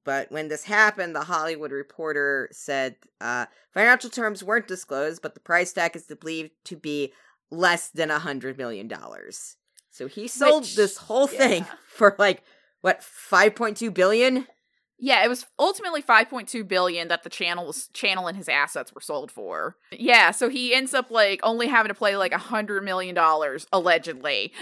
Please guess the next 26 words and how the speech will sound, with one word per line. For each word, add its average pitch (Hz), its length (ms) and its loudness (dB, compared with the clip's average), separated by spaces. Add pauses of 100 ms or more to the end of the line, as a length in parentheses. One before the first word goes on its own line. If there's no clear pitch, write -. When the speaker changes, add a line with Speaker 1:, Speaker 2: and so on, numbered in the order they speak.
Speaker 2:
<laughs> 202 460 -2
to - 100 -6
get 196 220 2
Power 165 340 6
Rangers 151 380 -8
back. 87 500 -2 (640)
Speaker 1:
<laughs> - 0 -
Speaker 2:
Which, - 1080 2
again, - 340 6
I 554 120 2
find 587 260 4
it 494 100 0
still 370 240 -2
funny 262 500 2
in 233 120 -2
the, 220 80 2
like, 214 180 4
the 214 60 -6
Toys 233 300 0
That 185 120 -8
Made 190 200 0
Us 208 140 0
episode 220 440 -2
where 202 80 -4
he's 233 240 -10
like, 196 240 -2